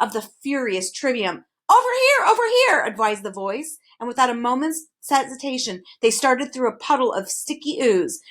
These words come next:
which quickly became ankle deep, then knee deep, then hip deep, till they were finally struggling along through what felt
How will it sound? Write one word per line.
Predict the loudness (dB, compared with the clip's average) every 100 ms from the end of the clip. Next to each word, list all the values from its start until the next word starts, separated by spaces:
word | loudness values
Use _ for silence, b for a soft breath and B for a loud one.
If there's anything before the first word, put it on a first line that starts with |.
| b
which | -4 -2
quickly | -2 0 -2
became | -2 -4 -4 -4 -4
ankle | -2 0 -2 -2
deep, | -4 -4 -6 b 0
then | 2 2
knee | 2 2 2
deep, | 4 2 2 b
then | -4 -2
hip | 2 0 2
deep, | 4 4 4 b b
till | 0
they | 2 4
were | 4 4
finally | 6 6 4 0
struggling | 0 2 2 0 0
along | 2 6 6 6
through | -2 -4
what | 0 -2 -4 _ _
felt | 4 6 6